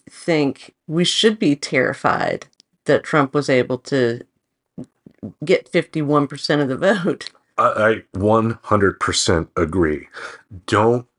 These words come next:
Speaker 2: take what I said as we can breathe a sigh of relief, because until November twenty twenty-four happens and election day occurs,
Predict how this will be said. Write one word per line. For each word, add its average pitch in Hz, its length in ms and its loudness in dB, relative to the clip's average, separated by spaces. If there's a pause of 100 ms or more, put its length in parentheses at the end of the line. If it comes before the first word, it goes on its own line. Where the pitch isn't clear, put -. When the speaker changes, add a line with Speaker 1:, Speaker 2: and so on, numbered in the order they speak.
Speaker 2:
take 110 540 -2
what 104 260 0
I 98 180 0
said 95 480 0
as 92 420 0 (280)
we 104 120 2
can 95 160 -2
breathe 98 280 0
a 92 60 0
sigh 90 280 2
of 87 100 0
relief, 87 420 2
because 85 480 -2
until 110 460 0
November 98 480 0
twenty 101 340 -2
twenty-four 101 560 0
happens 90 480 0
and 85 100 0
election 85 460 -2
day 90 160 2
occurs, 82 640 -2